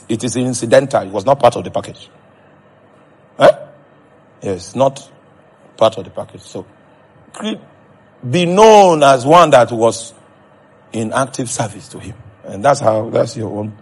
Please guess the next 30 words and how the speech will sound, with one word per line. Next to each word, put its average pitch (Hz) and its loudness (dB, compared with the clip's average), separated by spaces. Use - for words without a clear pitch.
portion. - -10
Hallelujah. 104 -4
Not 160 0
that 120 2
you 113 -2
are 104 0
marketing, 117 -6
trying 151 2
to 135 -6
be 117 -6
known, 113 -4
and 120 -4
the 120 -2
resources 147 -2
with 113 -6
which 127 -6
you 110 -2
are 90 -4
marketing 113 -8
are 98 -10
supposedly 123 -8
resources 113 -8
that 101 -8
were 92 -12
handed 110 -4
out 101 -2
to 92 -14
you 87 -16
by 95 -12
grace. 92 -12